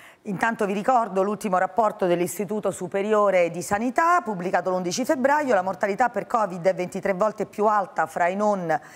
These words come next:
vaccinati rispetto a chi è protetto col booster. Il tasso di ospedalizzazione per i non vaccinati risulta circa sei volte più alto rispetto ai vaccinati con ciclo completo da almeno centoventi giorni.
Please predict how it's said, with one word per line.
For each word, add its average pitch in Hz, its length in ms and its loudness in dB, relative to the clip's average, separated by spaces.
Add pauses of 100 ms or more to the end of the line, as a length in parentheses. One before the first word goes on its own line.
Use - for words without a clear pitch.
(220)
vaccinati 285 840 2
rispetto 202 420 -2
a 160 60 2
chi - 140 -2
è 185 40 6
protetto 175 560 0
col 190 160 2
booster. 320 800 0 (380)
Il 175 180 -6
tasso 254 400 0
di 180 80 0
ospedalizzazione 180 800 0
per 180 100 0
i 175 80 -2
non 196 160 0
vaccinati 185 540 -2
risulta 170 420 -2
circa 185 400 -4
sei 220 260 0
volte 190 360 0
più 185 220 -2
alto 170 360 0
rispetto 165 400 -2
ai 151 60 2
vaccinati 156 520 -2
con 147 140 -4
ciclo 156 300 -2
completo 160 420 0
da 147 60 2
almeno 160 240 -2
centoventi 202 500 -4
giorni. 359 480 2